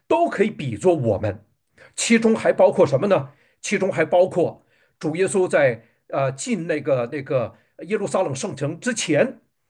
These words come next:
那么就在伯法其那里有一个小驴驹。那么那个驴驹呢，主耶稣将要骑它，荣耀地进入到那个耶路撒冷圣城中。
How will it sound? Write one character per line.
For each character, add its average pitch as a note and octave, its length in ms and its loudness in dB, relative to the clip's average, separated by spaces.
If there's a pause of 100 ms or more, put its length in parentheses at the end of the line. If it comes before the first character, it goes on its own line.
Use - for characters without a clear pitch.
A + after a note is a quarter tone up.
(240)
那 D#3+ 100 -2
么 D#3+ 80 -2
就 F#3 120 -6
在 D#3+ 160 0
伯 E3 240 4
法 B2+ 240 -4
其 - 260 -6
那 G#3 160 0
里 - 260 -12 (340)
有 C#3 180 -2
一 B2 100 -8
个 D#3+ 300 0
小 - 220 -6
驴 A#2 160 -10
驹。 G#3+ 320 -6 (560)
那 G3 140 0
么 F3+ 80 4
那 E3 120 2
个 D3 100 0
驴 D#3+ 300 2
驹 B3+ 200 -4
呢， G#3 240 0 (420)
主 C#3+ 180 -4
耶 F#3 80 2
稣 F3+ 160 -2
将 E3+ 200 -2
要 C#3+ 160 -2
骑 C#3+ 420 -10
它， E3+ 320 -4 (560)
荣 D3+ 340 -2
耀 F#3+ 160 4
地 B2 140 -4
进 A#3+ 240 -10
入 D3+ 180 -4
到 A2 360 0 (180)
那 C#3 140 -6
个 B2+ 160 -2
耶 C3 160 0
路 E3+ 100 -4
撒 D3+ 160 -2
冷 C#3+ 140 -4
圣 - 200 -6
城 B2+ 200 -10
中。 C#3 320 -4